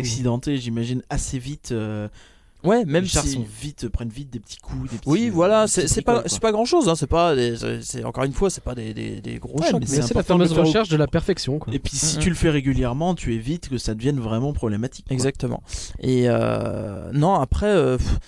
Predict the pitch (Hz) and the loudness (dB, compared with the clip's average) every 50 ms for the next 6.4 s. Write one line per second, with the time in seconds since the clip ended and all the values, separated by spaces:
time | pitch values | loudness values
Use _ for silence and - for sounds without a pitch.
0 | - - - - - - - _ - - 123 131 135 - 147 151 175 180 170 - | -10 -18 -20 -20 -20 -20 -20 _ -10 -8 -4 -2 -2 0 2 2 2 2 2 0
1 | 170 151 156 - - 180 185 185 175 147 135 131 131 127 127 127 127 127 - - | 0 0 0 -2 0 0 0 2 2 2 2 0 0 0 -2 -2 -4 -4 -4 -6
2 | - - 58 - - - - - - - - 50 50 50 50 50 - - - _ | -6 -6 -8 -8 -10 -12 -14 -16 -16 -16 -18 -16 -18 -18 -18 -18 -20 -20 -20 _
3 | - - - - - - - - - - - - - _ _ _ _ _ _ - | -20 -10 -10 -10 -10 -10 -18 -12 -12 -12 -12 -12 -20 _ _ _ _ _ _ -2
4 | 165 190 220 190 147 147 135 131 135 131 127 123 120 123 120 120 120 127 175 - | 0 2 2 2 2 2 0 2 2 2 2 0 -2 -2 -2 -2 -2 -2 -2 0
5 | 165 180 - - 147 151 147 160 196 208 208 170 143 139 143 135 127 123 110 123 | 0 0 2 2 2 4 4 4 4 4 2 2 4 4 4 4 4 4 4 4
6 | 135 139 139 - 170 170 165 | 2 2 2 0 -2 -2 -4